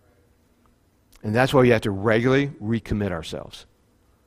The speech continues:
You see, here's the truth. Listen, you know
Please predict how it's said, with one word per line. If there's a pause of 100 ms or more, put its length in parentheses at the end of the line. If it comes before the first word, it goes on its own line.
(520)
You
see, (260)
here's
the
truth. (140)
Listen, (200)
you
know